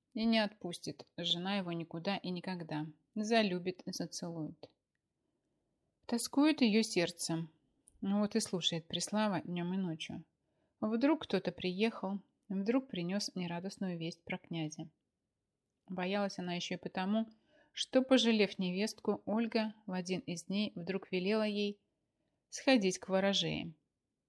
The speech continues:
Преслава смотрела на княгиню широко раскрытыми глазами, не решаясь возразить. Они были одни в ложнице, и Ольга ответила на невысказанный вопрос откровенно.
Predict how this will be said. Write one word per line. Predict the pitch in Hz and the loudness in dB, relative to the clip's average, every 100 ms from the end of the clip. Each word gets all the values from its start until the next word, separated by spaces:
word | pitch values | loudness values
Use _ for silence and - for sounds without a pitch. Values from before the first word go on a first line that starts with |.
| _ _ _ _ _ | _ _ _ _ _
Преслава | - 180 - 196 220 | -10 -6 -2 0 0
смотрела | 220 185 - 190 208 | 0 -2 -2 0 0
на | 202 | 0
княгиню | 190 175 165 202 208 | -2 -6 -2 0 2
широко | - 175 170 | 2 0 -2
раскрытыми | 202 202 - 180 175 | -2 0 -4 -4 -4
глазами, | 165 165 160 190 208 208 - _ _ _ | -6 -6 -6 -2 -2 -2 -8 _ _ _
не | 226 | 0
решаясь | 226 233 196 170 170 | 4 4 4 2 0
возразить. | 175 175 190 175 160 - - _ _ _ _ _ _ _ _ _ _ _ _ _ | -4 -2 -2 -2 -6 -10 -20 _ _ _ _ _ _ _ _ _ _ _ _ _
Они | - 214 240 254 | -2 4 6 4
были | 196 220 220 | 4 6 6
одни | - 214 214 254 | 4 2 6 6
в | 196 | 6
ложнице, | 170 165 160 160 - 165 165 _ - | 2 -2 -4 -6 -6 -6 -8 _ -6
и | 190 | -2
Ольга | 190 220 214 | 0 0 0
ответила | 214 185 - 190 190 190 | 0 -2 -2 -4 -2 -2
на | 180 180 - - _ _ | 0 -2 -4 -8 _ _
невысказанный | 190 185 180 170 - 175 | -4 -4 -4 -6 -4 -4
вопрос | 170 175 196 208 - | -4 -4 -2 -4 -4
откровенно. | 180 - 185 170 160 151 160 | -8 -2 -2 0 -2 -4 -8